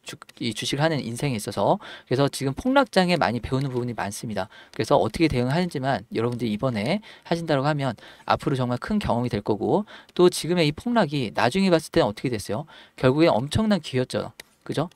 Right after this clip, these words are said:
아이엠에프도 나중에 보니까 어때요? 엄청난 기회였잖아요. 코로나도 마찬가지였고. 그래서 지금의 이런 부분을 꼭 기회 삼으시기를 여러분들 계속 응원 드리겠습니다. 자, 오늘 영상 끝까지 지켜봐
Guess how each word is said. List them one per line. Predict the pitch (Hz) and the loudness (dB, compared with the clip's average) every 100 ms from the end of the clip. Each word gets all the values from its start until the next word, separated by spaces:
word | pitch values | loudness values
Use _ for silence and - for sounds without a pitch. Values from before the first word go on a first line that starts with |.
| _ | _
아이엠에프도 | - 131 175 180 180 | 2 4 4 2 2
나중에 | 170 104 139 | 4 4 4
보니까 | 139 127 - | 0 -2 0
어때요? | 117 - 98 143 - | 0 0 -4 -6 -4
엄청난 | 127 151 185 156 | -4 0 0 0
기회였잖아요. | - 131 127 98 92 - | 2 2 0 -6 -10 -14
코로나도 | - - 208 180 208 | -8 -2 2 4 2
마찬가지였고. | 185 - 123 104 98 - - - - - | 0 -2 -6 -6 -6 -10 -18 -18 -20 -10
그래서 | - 123 151 92 - - | -2 6 6 6 -2 -16
지금의 | - 143 139 | -6 -2 0
이런 | 120 135 | 2 0
부분을 | - 127 117 123 202 | -2 -4 -2 -2 0
꼭 | 185 156 | 0 -2
기회 | - 127 | -2 0
삼으시기를 | 123 175 180 - 147 190 208 _ _ | 4 4 2 -2 2 2 2 _ _
여러분들 | - 107 - | -6 -6 -4
계속 | 120 117 120 | -4 -4 -2
응원 | 123 135 | -2 -2
드리겠습니다. | - 143 135 127 98 98 170 214 - - - | -2 -2 -2 -4 0 4 4 2 -6 -20 -6
자, | - | -2
오늘 | 120 | 0
영상 | 123 127 165 190 | 0 4 4 4
끝까지 | - 180 170 | 2 0 0
지켜봐 | - 135 123 | 0 0 0